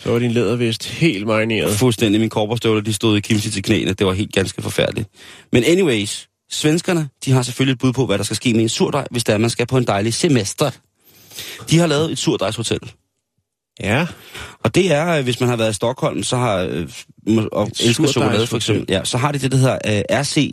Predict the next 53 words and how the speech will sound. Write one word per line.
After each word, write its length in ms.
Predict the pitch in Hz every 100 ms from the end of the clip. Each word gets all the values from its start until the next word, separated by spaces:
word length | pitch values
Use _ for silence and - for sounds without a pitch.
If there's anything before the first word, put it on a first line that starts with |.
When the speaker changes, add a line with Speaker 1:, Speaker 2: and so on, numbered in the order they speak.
| -
Speaker 2:
Chocolat, 800 | - 131 - 110 107 - - - - _ _ _ _ _ _ _ _ _ -
som 200 | - 120
er 180 | 110 107
et, 240 | - 101 -
øh, 240 | 87 76
firma, 280 | - 120 147
som 160 | 139 104
er 60 |
lavet 260 | 92 95 120
af 140 | 98 92
en 100 | 90
dejlig 260 | 95 110
mand 160 | 107 -
og 60 |
en 60 | 101
dejlig 220 | 101 110
dame, 240 | 101 101 123 _ - -
som 180 | - 107
laver 180 | 98 98
rigtig, 180 | 104
rigtig 180 | 104 -
god 160 | 104 104
chokolade, 440 | - - 98 139
og 80 | 101
de 60 | 98
bager 280 | 101 113 135
også, 300 | 113 117 -
og 60 |
de 60 | 104
gør, 300 | 95 98 -
øh, 160 | 90 95 - - _ _ _ -
Speaker 1:
Alt 140 | 110
muligt, 300 | 117 104 98
alt 120 | 90 92
muligt. 200 | 98 -
Speaker 2:
alt 100 | 127
muligt, 220 | 123 104
alt 100 | 71
muligt. 220 | 92 95 120
De, 80 | 110
du 60 | 139
kan 120 | 131
få 160 | 156 143
altså 180 | 120 120
en 220 | 117 110 - - - _ -
kanelsnyder, 1160 | 135 131 165 143 95 131 123 131 123 117 - _ _ _ _ _ _ -
så 180 | - 117
du, 260 | 113 107 101
Speaker 1:
Ja. 160 | 101
Speaker 2:
øh, 420 | 98 95 82 -
så 160 | - 117
du 60 | 107
nærmest, 360 | 101 113 120